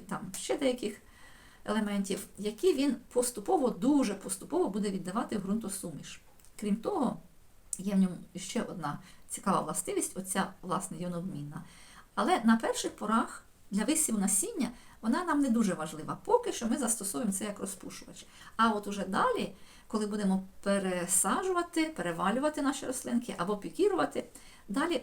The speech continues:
у той ґрунт будемо обов'язково додавати цеоліт, він там буде, м, ще величезну користь,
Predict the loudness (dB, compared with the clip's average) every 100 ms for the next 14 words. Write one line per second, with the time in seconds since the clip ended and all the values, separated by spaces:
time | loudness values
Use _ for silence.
0 | -4 -12 -14 -2 4 4 4 -2 2 2
1 | 2 0 -2 -2 -2 2 2 2 0 -2
2 | 0 0 -2 -8 -20 -8 -2 0 6 6
3 | 6 4 2 -2 -10 -20 -10 0 2 4
4 | 4 2 0 0 0 0 2 4 4 4
5 | 0 2 0 -2